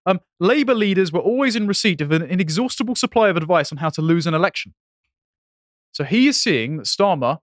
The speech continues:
with the, with the woman question, which has now been addressed as adult human female, and the climate change question, which is maybe don't go full, full net zero too quickly because people won't vote for you, Blair is realising that Starmer may be able to snatch defeat from the jaws of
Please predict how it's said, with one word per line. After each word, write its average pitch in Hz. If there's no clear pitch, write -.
with 127
the, 127
with 139
the 131
woman 139
question, 147
which 117
has 123
now 123
been 113
addressed -
as 101
adult 107
human 107
female, 95
and 123
the 107
climate 233
change 95
question, 127
which 127
is 123
maybe 143
don't 127
go 123
full, 120
full 123
net 113
zero 107
too 110
quickly 110
because -
people -
won't 90
vote 147
for 80
you, 73
Blair 202
is 185
realising 139
that 123
Starmer 160
may 139
be 131
able 123
to 131
snatch -
defeat 160
from -
the 139
jaws 127
of 120